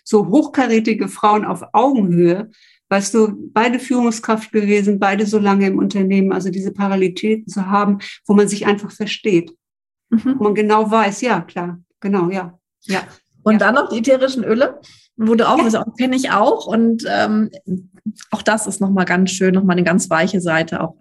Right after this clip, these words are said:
Speaker 2: in mir, die ich dadurch nochmal zum Schwingen gebracht habe, die viele Jahre einfach verschüttet war. Die Kraft der, ja,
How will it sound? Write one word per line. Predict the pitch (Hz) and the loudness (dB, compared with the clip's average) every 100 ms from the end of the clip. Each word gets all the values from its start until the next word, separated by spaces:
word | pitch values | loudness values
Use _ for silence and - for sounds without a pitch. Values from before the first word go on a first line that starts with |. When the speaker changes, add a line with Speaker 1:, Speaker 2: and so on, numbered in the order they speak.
| - | -14
Speaker 2:
in | 175 175 | -2 0
mir, | 175 170 | 2 0
die | 175 | -2
ich | 165 - | -4 -4
dadurch | 165 180 180 | -2 0 -2
nochmal | 180 180 180 | 0 0 0
zum | 190 | -2
Schwingen | 185 202 208 | 0 2 2
gebracht | 180 175 170 - | 2 -2 -6 -6
habe, | 160 160 165 | -4 -2 -2
die | 175 | -2
viele | 170 180 185 | -2 0 4
Jahre | 175 160 180 - | 4 2 0 0
einfach | 170 170 185 | -2 -4 -4
verschüttet | 190 - 202 165 - | -4 -4 -4 -6 -4
war. | 170 160 170 _ _ _ _ _ _ _ _ - | -4 -4 -6 _ _ _ _ _ _ _ _ -6
Die | |
Kraft | 185 175 185 - - - - 180 | -4 -2 -4 -6 -12 -12 -8 0
der, | 175 170 170 180 185 - _ | 2 2 0 -2 -6 -18 _
ja, | 220 208 202 - | -2 0 0 -4